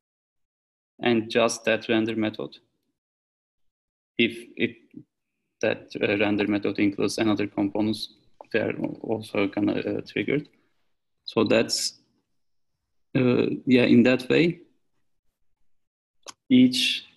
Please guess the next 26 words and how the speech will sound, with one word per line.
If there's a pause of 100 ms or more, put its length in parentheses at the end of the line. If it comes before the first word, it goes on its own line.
(340)
state
change (1040)
just (360)
updates (580)
its
own
component
in
the
main
H
T
M
L. (720)
It's
not
re-rendering
everything. (600)
It's
just (300)
rendering (640)
what's
gonna
need
to
change.